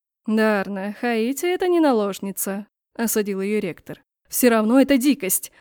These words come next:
В моей стране за подобное бы». «Перестань. Ты уже десять лет живёшь здесь. Давно пора привыкнуть к нашим традициям», раздражённо сказал Эрн Шерит. Но та даже не желала униматься,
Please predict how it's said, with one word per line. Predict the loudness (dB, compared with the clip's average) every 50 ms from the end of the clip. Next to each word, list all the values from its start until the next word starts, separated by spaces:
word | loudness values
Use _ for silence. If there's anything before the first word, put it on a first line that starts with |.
| _
В | -4 0 2
моей | 2 4 4 4 4 4 2
стране | 2 2 0 0 2 4 4 4
за | 4 2 0
подобное | 0 0 2 4 2 4 4 4 4 4 2
бы». | 0 -2 -4 -4 -6 _ _ _ _ _ _ _ _ _ _ _
«Перестань. | -6 -2 0 0 0 -2 -2 -4 -4 -4 -4 -4 -8 -12 -14 _ _ _ _ -2
Ты | 0 2 2
уже | 4 2 0 -2
десять | 0 -2 -2 -2 -4 -4 -2
лет | -2 -2 -2 -4 -6
живёшь | -8 -10 -8 -8 -8 -8 -8 -10
здесь. | -10 -8 -8 -6 -6 -6 -8 -10 -10 _ _ _ _ -8
Давно | -4 -2 -2 0 2 2 0 0
пора | 0 -2 -2 -2 -4
привыкнуть | -4 -4 -2 0 0 0 -2 -2 -6 -6 -6
к | -6 -6
нашим | -6 -6 -6 -6 -8 -8
традициям», | -6 -4 -4 -4 -4 -6 -8 -8 -8 -8 -8 -10 -12 -12 _ _ _ _ _ _ _ -6 -2
раздражённо | 0 0 0 0 -2 -2 -2 0 -2 -4 -2 -4 -6
сказал | -8 -6 -6 -6 -4 -4 -4 -6 -6 -8 -8
Эрн | -6 -6 -6 -6 -8 -8
Шерит. | -8 -8 -6 -6 -8 -8 -10 -16 _ _ _ _ _ _ _ _ _ -4
Но | 0 2 2 2
та | 2 2 0 0 0
даже | 0 0 -2 0 0
не | 0 0 0
желала | 0 0 0 0 0 2 2 0 0
униматься, | 0 0 2 2 2 2 2 0 -4 -6 -8 -8 -8 -10 -14